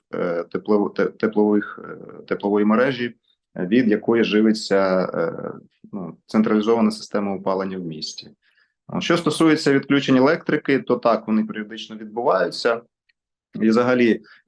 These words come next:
події, які відбуваються на атомній станції в місті, вони, е, постійно,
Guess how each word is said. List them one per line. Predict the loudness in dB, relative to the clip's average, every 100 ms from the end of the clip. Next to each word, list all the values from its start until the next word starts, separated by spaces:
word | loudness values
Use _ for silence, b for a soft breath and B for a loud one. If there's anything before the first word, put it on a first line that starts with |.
| -4
події, | 0 4 4 4
які | 2 -2
відбуваються | -4 0 2 2 0 -2
на | -4
атомній | -4 -4 -6 -6
станції | -4 -4 -2 -4 -4
в |
місті, | -4 -8 -8
вони, | -4 0 0 0 -2 -2
е, | -4 -8 -8 -10 -10 -12
постійно, | -8 0 2 2 0